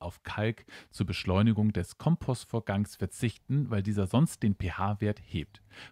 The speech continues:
Positiv daran ist der hohe Gehalt an Mineralien und Stickstoff. Der Kompost wird zwei bis drei Zentimeter dick um die Pflanze herum auf dem Boden ausgebracht und locker eingearbeitet. Dieser Dünger soll vom Frühling an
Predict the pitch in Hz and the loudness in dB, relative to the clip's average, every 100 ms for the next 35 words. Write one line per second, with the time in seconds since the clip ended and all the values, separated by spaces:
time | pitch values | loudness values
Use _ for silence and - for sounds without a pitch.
0 | - 240 233 196 - 92 - 87 92 120 | -2 2 4 2 -4 -8 -6 -4 -2 -2
1 | - 107 98 82 135 160 127 95 101 - | -4 -4 -2 0 2 2 2 -2 -2 -2
2 | 92 92 82 85 87 95 104 - 143 - | -2 0 -2 -6 -4 -2 -2 -2 -4 -4
3 | - - - - _ _ - - 107 - | -8 -8 -12 -16 _ _ -20 0 0 4
4 | 175 202 185 - - 95 - - - 190 | 2 4 0 -2 -4 -4 -4 -6 -4 -2
5 | 156 - 98 117 - 110 101 104 90 - | -4 -4 -4 -4 0 0 0 0 -2 -2
6 | 143 - _ 151 185 190 170 - 233 - | -4 -4 _ 2 4 2 0 2 0 2
7 | 104 90 95 101 95 - 90 95 98 98 | 0 2 2 0 -2 -2 -2 0 -2 -2
8 | - 120 - 127 - 107 101 - 82 82 | -2 -2 0 -6 -2 -4 -4 -8 -6 -2
9 | 92 101 107 110 _ 85 85 80 80 80 | 0 0 -2 -6 _ -4 -4 -4 -12 -12
10 | - 82 - _ _ - - - - 190 | -12 -12 -16 _ _ -20 -20 -14 0 2
11 | 180 139 127 127 110 107 98 - 90 - | 4 4 2 2 0 0 0 0 -2 -4
12 | - 147 165 151 147 - 117 120 | -2 2 2 2 0 0 0 0